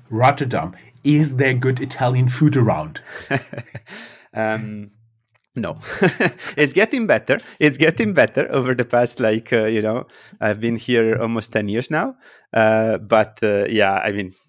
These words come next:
Speaker 2: it's impossible. It's impossible. <laughs>
Speaker 1: Okay, glad we got that out of the way. Um, you are here because you are the, uh, founder of Equidem, a company which helps, um,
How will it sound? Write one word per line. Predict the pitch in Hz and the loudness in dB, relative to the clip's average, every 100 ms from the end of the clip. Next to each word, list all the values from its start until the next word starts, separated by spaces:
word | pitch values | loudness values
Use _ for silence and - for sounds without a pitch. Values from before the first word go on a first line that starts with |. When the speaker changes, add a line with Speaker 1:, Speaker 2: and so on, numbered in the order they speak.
| _ | _
Speaker 2:
it's | 104 - | -18 -12
impossible. | 104 95 90 - 90 92 _ | -10 -6 -6 -6 -12 -18 _
It's | - - | -20 -18
impossible. | 107 95 92 - 92 90 _ _ _ _ _ - | -18 -14 -14 -14 -20 _ _ _ _ _ _ -2
<laughs> | 185 165 - 190 - _ _ - 277 262 _ - _ - _ - | 0 0 -2 -4 -8 _ _ -12 -12 -16 _ -20 _ -20 _ -2
Speaker 1:
Okay, | 214 - - 202 139 - - - | -2 0 2 4 4 0 -12 -12
glad | - 165 165 | 0 4 4
we | 175 | 4
got | 170 151 147 | 4 2 2
that | 143 135 | -4 -2
out | 131 131 | -2 0
of | 131 | -2
the | 120 | -2
way. | 120 110 - - - 156 | -2 -2 -6 -18 -4 2
Um, | 156 147 - | 2 0 -8
you | - 175 208 - | 0 2 2 2
are | 135 | 0
here | 127 - 165 | 0 0 0
because | 127 - 135 127 123 - | 0 0 -2 0 -4 -4
you | 120 147 151 | 0 0 2
are | 123 131 135 | 2 4 4
the, | 127 135 131 120 120 | -2 -4 -2 0 2
uh, | 120 | 0
founder | 117 - - 131 147 147 | 0 -6 -2 0 2 4
of | 139 - 123 123 - _ - | 2 2 0 0 -12 _ -6
Equidem, | - 135 - 165 160 160 175 - | -6 -6 -2 0 4 2 0 -6
a | 139 123 - | -10 -8 -8
company | - 139 147 - 151 147 | -4 -4 -4 0 2 2
which | 127 127 - | 2 -2 -2
helps, | - 117 120 - - _ - - - | 2 4 4 -2 -16 _ -20 -20 -2
um, | 120 117 113 | 2 2 0